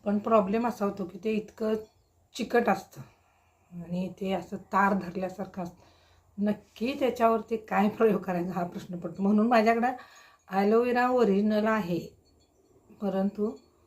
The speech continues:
मला ती कशी यूज करायची हेच माहीत नाही. काही दिवस मी करत होते, पण ते खूप असं तार धरल्यासारखं दोन्ही हातानं सुद्धा ते निघत नाही व्यवस्थित आणि स-, वेगळंच होत राहतं आहे. म्हणून मी पतंजलीची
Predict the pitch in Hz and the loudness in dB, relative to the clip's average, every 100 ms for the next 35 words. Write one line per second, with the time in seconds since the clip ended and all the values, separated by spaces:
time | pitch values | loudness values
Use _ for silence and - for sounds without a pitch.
0 | _ _ _ - 180 175 180 196 214 208 | _ _ _ -10 -4 -2 2 2 0 -2
1 | 214 202 233 233 214 214 208 190 - 180 | -2 0 2 6 6 4 0 0 -2 -6
2 | 180 175 180 165 185 196 190 208 226 226 | -6 -10 -10 -8 -2 2 2 4 4 4
3 | 226 233 240 240 233 254 214 208 175 - | 0 -2 -2 -4 -4 0 2 2 0 -4
4 | 170 - - - - - - - 208 214 | -10 -12 -20 -20 -20 -20 -20 -4 0 2
5 | 233 226 - - 226 240 226 - 233 254 | 2 0 -4 4 6 6 2 -2 0 2
6 | 262 233 233 - - 208 208 208 208 202 | 4 4 0 -4 0 2 4 2 0 0
7 | 190 202 190 208 190 202 185 180 190 180 | -2 -2 -8 -4 -2 0 0 0 -2 -2
8 | 190 190 196 - 175 185 190 196 180 180 | -2 0 -2 -2 -6 -4 0 0 2 0
9 | 180 170 170 180 170 175 165 160 - - | 0 0 0 -2 2 2 2 -2 -6 -4
10 | 180 180 190 - - - - - 208 202 | -2 -2 -2 -6 -8 -8 -8 -4 2 4
11 | 185 180 175 185 - - 214 233 240 247 | 4 2 0 -2 -8 -4 4 6 6 4
12 | 226 240 - 180 175 180 185 190 190 202 | 2 -2 0 -4 -4 -4 -4 -2 -2 0
13 | 220 262 349 - - 214 214 214 208 208 | 0 -2 -6 -10 -2 0 2 2 2 2
14 | 202 226 | -2 -4